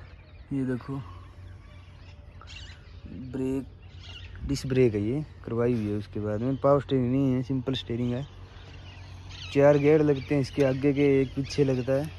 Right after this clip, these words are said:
ओरिजिनल silencer के साथ। और eight seater variant है ये।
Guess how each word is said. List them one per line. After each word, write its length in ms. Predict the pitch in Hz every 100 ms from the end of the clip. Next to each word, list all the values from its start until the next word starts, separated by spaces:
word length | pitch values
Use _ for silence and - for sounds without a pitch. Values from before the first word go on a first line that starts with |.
| - - - - - - - - - -
ओरिजिनल 380 | 127 131 151 151
silencer 420 | 120 127 139 143
के 140 | 135 127
साथ। 240 | 127 143 135 - - - - - - - - - - - - - - - - - - - -
और 200 | 117 117 -
eight 180 | 135 131
seater 340 | 135 120 123
variant 400 | 120 120 120 110
है 80 | 107
ये। 220 | 110 139